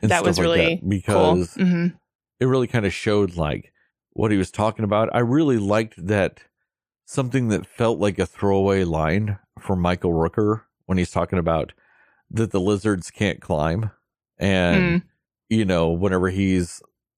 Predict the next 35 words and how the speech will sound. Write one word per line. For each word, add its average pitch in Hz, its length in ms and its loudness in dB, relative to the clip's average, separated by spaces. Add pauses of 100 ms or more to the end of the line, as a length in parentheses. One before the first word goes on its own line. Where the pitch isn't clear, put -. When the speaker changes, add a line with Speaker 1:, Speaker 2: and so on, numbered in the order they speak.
(280)
Speaker 1:
then 101 360 -2
thinking 101 420 -2
about 90 240 0
that 82 120 -2
guy's 82 300 0
story, 82 640 -2 (540)
and 92 180 -2
it, 76 200 -2
the 92 100 0
guy's 85 220 -2
like, 92 160 -4
"Oh, 208 160 2
the 104 120 -2
lizard 120 340 -2
climbed 135 320 -2
over 143 120 -2
the 135 80 -4
wall 151 220 0
before 107 280 -2
we 120 100 0
knew 139 180 2
it." 90 220 -2 (120)
And, 76 640 -2 (480)
and 104 120 2
he's 95 160 0
like, 92 180 -4
"Oh, 95 200 2
that 87 120 0
guy's 95 200 0
Speaker 2:
Yeah. 180 100 2
Speaker 1:
just 180 300 2
a - 100 0
fucking 170 180 -8
liar." - 420 -4 (540)
Speaker 2:
Right. 185 460 0